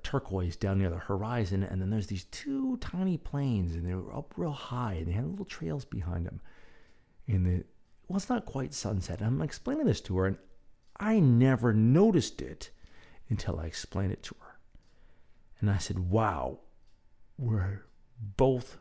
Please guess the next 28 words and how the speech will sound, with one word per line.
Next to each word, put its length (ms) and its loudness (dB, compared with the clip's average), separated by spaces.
we're 80 -2
helping 300 -2
each 360 -2
other 240 2
see. 480 -8
We're 80 -6
helping 300 -6
each 200 -2
other 180 0
see." 280 -12
Many 460 10
is 140 -4
the 100 -4
time 400 -4
that 180 -6
I've 180 -4
stared 460 0
through 580 -2
a 80 -6
magnificent 1040 0
optical 460 0
train 520 -8
at 200 0
an 180 4
unfathomable 1040 4
view, 540 2
unfathomable 1200 4
view, 340 4